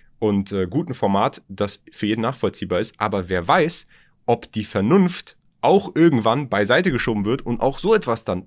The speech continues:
plötzlich nicht mehr erlaubt ist. Das heißt, ja, eine wilde, eine wilde Zukunft, die uns bevorsteht, Philipp.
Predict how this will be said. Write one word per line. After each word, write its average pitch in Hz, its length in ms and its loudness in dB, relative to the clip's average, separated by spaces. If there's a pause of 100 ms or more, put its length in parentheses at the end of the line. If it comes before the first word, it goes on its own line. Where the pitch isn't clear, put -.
plötzlich - 420 -6
nicht 117 200 -8
mehr 123 100 -2
erlaubt 139 320 -2
ist. - 160 2
Das - 100 -2
heißt, 131 300 0 (920)
ja, 165 160 6 (600)
eine 127 280 6
wilde, 185 340 8
eine 139 240 4
wilde 170 200 6
Zukunft, 160 480 2
die 123 80 -2
uns 113 160 0
bevorsteht, 104 480 -2
Philipp. 107 380 -6